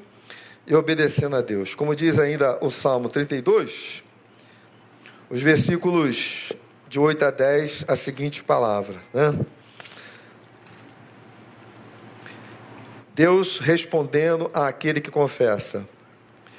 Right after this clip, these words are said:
"Instruir-te-ei, ensinar-te-ei o caminho que deves seguir.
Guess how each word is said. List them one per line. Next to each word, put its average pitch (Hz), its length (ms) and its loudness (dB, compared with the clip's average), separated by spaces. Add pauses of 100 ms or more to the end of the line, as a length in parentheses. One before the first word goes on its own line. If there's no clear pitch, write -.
(460)
"Instruir-te-ei, 185 1700 0 (840)
ensinar-te-ei 190 1900 0 (920)
o 127 120 -4
caminho 151 640 2
que 156 160 -8
deves 117 480 0
seguir. 92 480 -8